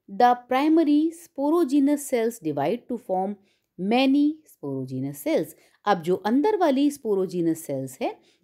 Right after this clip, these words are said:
इसके अंदर बहुत सारे डिवीजन होते हैं और हर प्लेन में होते हैं और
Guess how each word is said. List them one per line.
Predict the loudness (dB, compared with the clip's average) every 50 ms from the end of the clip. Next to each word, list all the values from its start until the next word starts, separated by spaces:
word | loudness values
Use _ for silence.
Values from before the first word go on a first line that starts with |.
| _ -6
इसके | -6 -6 -4 4 4 6
अंदर | 6 6 4 2 0
बहुत | 0 -2 -2 -2 -2 -2 -4
सारे | -2 0 0 0 0
डिवीजन | -2 -2 -6 -4 -4 -4 -4
होते | -4 -6 -8 -8 -8 -8
हैं | -6 -6
और | -6 -6
हर | -4 -4 -4 -4
प्लेन | -4 _ -2 0 0 0
में | -2 -4 -4
होते | -6 -6 -8 -8 -8 -8 -8
हैं | -8 -10 -10 _ -20 _ _ _ -2
और | 0 2 2 2 0 -6 _ _